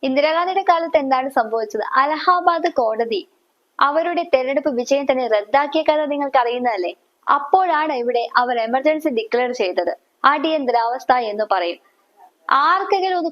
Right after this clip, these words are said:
കൂട്ടം കൂടാനോ ഒന്ന് ഉറക്കെ സംസാരിക്കാനോ ചോദ്യം ചെയ്യാനോ പോലും അവകാശമുണ്ടായിരുന്നില്ല. നേരത്തെ കയറണം, നേരത്തെ ഇറങ്ങണം എന്നായിരുന്നു. ആരൊക്കെയോ എഴുതി തയ്യാറാക്കിയ പോലെയായിരുന്നു ആ ഒരു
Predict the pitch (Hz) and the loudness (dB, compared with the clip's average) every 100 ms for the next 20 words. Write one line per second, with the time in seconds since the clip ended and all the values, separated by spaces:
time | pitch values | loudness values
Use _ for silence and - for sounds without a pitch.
0 | 294 294 294 330 294 262 240 233 226 - | -2 0 0 0 0 0 0 -2 -2 0
1 | 302 302 285 302 330 285 240 233 262 254 | 0 0 -2 0 0 2 0 0 0 0
2 | 254 240 220 220 - 294 302 330 359 311 | -2 0 -2 -4 -2 0 2 0 -2 -2
3 | 277 247 247 247 240 233 226 208 220 247 | 0 0 -2 0 0 0 -2 -2 0 0
4 | 262 262 214 196 190 180 185 - _ _ | 0 -2 -2 -4 -4 -4 -4 -6 _ _
5 | _ - 285 311 330 320 294 247 262 294 | _ -2 0 2 2 2 2 2 2 0
6 | 320 349 - 262 262 277 320 254 226 254 | -2 -4 -4 0 0 0 2 2 0 0
7 | 285 302 311 - 285 320 254 202 285 - | -2 -4 -2 -2 -2 0 -2 -2 -4 -6
8 | - _ _ 247 285 349 370 370 359 311 | -6 _ _ 0 2 0 -2 0 0 0
9 | 254 277 262 240 262 269 285 262 240 233 | 0 2 2 0 -2 -2 0 2 2 0
10 | 226 220 220 247 311 311 247 | -2 -4 0 2 2 0 -2